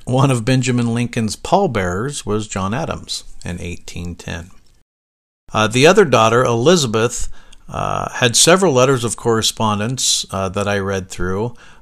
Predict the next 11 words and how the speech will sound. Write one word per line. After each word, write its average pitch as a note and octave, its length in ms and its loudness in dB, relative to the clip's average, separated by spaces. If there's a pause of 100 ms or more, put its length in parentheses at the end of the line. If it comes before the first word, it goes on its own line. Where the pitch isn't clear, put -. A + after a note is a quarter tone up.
both A#2+ 380 2
with A2 280 0
John G#2+ 480 -2
and B2+ 340 -4
Abigail F#2 520 -6
Adams. - 540 -8 (460)
Um, - 360 -10
Elizabeth D3 560 4
left C3+ 400 2
the D3+ 100 2
country B2 640 -2